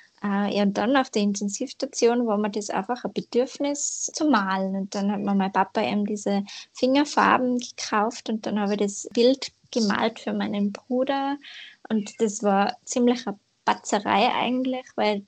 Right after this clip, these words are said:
damals habe ich meine Hand noch gar nicht wirklich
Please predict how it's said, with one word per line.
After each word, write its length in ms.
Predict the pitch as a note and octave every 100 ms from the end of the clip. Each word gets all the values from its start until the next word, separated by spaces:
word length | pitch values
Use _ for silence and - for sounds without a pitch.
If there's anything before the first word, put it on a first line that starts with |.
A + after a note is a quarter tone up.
| -
damals 380 | G3 G3+ A3 A3+
habe 180 | G3
ich 60 | G#3
meine 560 | F#3+ F#3 F#3 - A3 -
Hand 360 | G#3 C#4 -
noch 260 | A3 A3+ G#3+
gar 160 | -
nicht 200 | G#3 A3
wirklich 420 | A3+ A3 - G#3+